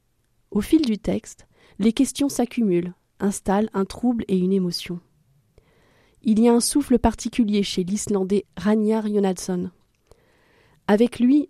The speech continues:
nul besoin de bain de sang ou de noirceur sociale appuyée, juste s'arrêter, partager la vie d'individus ordinaires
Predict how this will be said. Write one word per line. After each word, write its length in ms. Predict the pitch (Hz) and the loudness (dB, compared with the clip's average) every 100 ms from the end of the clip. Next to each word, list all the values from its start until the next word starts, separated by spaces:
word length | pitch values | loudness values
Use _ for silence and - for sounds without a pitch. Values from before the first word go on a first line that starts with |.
| - | 0
nul 240 | 233 294 | 4 4
besoin 400 | 233 233 220 247 | 4 0 2 0
de 100 | 214 | 2
bain 160 | 185 208 | 2 2
de 100 | 196 | 0
sang 260 | - 233 | -2 0
ou 120 | 233 180 | 0 0
de 80 | |
noirceur 500 | 185 190 202 - 220 | 0 0 -2 -4 -4
sociale 460 | - 190 - 208 190 | -2 -6 -2 -2 -2
appuyée, 480 | 175 - 180 196 240 _ _ _ - | -4 -6 -4 -4 -6 _ _ _ -8
juste 380 | 196 285 - 214 | 0 0 0 -2
s'arrêter, 640 | - 220 220 - 196 220 _ _ _ - | 0 0 -2 -2 -6 -6 _ _ _ -2
partager 480 | 240 - 240 226 214 | -2 4 2 2 4
la 260 | 202 214 | 6 6
vie 300 | 208 202 269 | 4 -2 -10
d'individus 640 | 254 220 226 233 233 202 202 | -2 -2 0 -2 -2 -4 -2
ordinaires 600 | 220 226 196 190 220 - | -2 -4 -2 0 0 -4